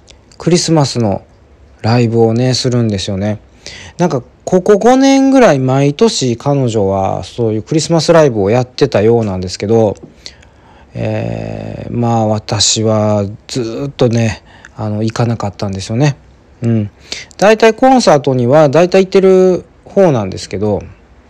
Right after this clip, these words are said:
まあ、来、えーと、明日はね、やっと行くことになりました。大体ね、これいつも、あのー、一緒にね、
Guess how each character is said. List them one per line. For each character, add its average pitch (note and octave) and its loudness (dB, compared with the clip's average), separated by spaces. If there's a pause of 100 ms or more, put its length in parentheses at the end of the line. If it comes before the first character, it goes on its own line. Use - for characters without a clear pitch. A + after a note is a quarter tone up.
(1120)
ま C#3 6
あ、 C3 6
来、 C3 4
え B2 0
ー - -4
と、 B2 0
明 C3 4
日 C#3 0
は B2+ 0
ね、 D3+ 0 (240)
や C#3+ 4
っ D3 -4 (140)
と C#3 2 (840)
行 A2+ -10
く - -20
こ B2+ -4
と - -8
に G#2+ -6
な G#2 -2
り G2 -6
ま G2+ -4
し - -4
た。 - -10 (1300)
大 D#3+ 0
体 F3+ 2
ね、 F3+ 4
こ D#3 4
れ C#3 4
い B2 2
つ - -2
も、 C3+ 2 (540)
あ A#2+ 0
の A2 0
ー、 - -4
一 A#2 -2
緒 B2+ 0
に B2 2
ね、 D3+ 0